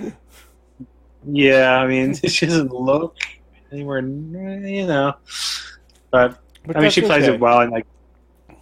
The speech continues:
Speaker 1: I think this is the first time I've s-, seen her since, like, the Married with Children stuff. I think, I feel like this is the first time I was like, "Oh, wait, she's still around, and she's still
Speaker 2: Yeah.
Speaker 1: very, very attractive."
Speaker 2: Yeah,
Speaker 1: <laughs>
Speaker 2: yeah, no, because after Married with Children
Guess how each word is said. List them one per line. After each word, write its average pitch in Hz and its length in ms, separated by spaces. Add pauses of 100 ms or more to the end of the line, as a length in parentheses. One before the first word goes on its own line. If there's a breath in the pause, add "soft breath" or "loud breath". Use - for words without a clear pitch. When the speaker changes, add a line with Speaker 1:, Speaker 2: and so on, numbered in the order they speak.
(300)
Speaker 1:
I 147 60
think 254 160
this - 160
is 175 60
the 160 100
first 170 180
time 160 120
I've 131 100
s-, - 180
seen 151 180
her 131 120
since, - 640 (1160)
like, 120 360
the 127 100
Married 127 200
with 117 180
Children 147 400
stuff. 101 320
I 110 80
think, 131 140
I 127 60
feel 123 120
like 117 60
this 117 100
is 107 60
the 113 80
first 117 240
time 117 120
I 110 40
was 107 100
like, 110 140
"Oh, 214 160
wait, 208 280
she's 143 240
still 135 240
around, 139 340
and 107 120
she's 110 180
still 117 480 (380)
Speaker 2:
Yeah. 147 200
Speaker 1:
very, 139 260
very 110 320
attractive." 156 340 (160)
Speaker 2:
Yeah, 175 400
Speaker 1:
<laughs> 175 60
Speaker 2:
yeah, 180 320
no, 196 220
because 165 300
after 180 380
Married 185 300
with 160 140
Children 170 420